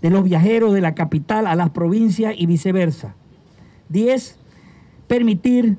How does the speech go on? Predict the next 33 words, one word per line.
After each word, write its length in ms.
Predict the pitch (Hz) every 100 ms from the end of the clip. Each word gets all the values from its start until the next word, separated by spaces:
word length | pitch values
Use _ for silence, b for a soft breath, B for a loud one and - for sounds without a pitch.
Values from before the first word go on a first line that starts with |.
| -
la 160 | 156 160
movilización 680 | 240 240 202 190 151 233 233
de 120 | 196
vehículos 440 | 170 220 240 202
de 80 | 175
servicio 360 | 165 185 208 180
de 60 |
transporte 480 | 160 151 147 233 208
de 160 | 160 147
carga 280 | 220 214
interprovincial 920 | 175 175 165 226 208 170 147 208 220 226 - -
e 120 | 156
intermunicipal 920 | 220 220 202 214 226 175 160 202 214 B B -
de 100 | 190
cualquier 420 | 190 175 254 254
naturaleza 680 | 240 196 190 180 233 220 220
de 140 | 196
lunes 380 | 180 226 220 202
a 100 | 175
domingo 420 | 165 175 208 220
las 140 | 214 175
veinticuatro 680 | 170 165 165 208 214 214 196
horas 220 | 214 196
del 220 | 170 160
día 320 | 208 214 214 B B B
a 100 | 202
fin 220 | 262 262
de 80 | 247
abastecer 600 | 233 220 196 175 240 233
de 80 | 202
la 120 | 160
cadena 340 | 165 185 208
alimenticia 840 | 196 220 180 160 220 196 233 220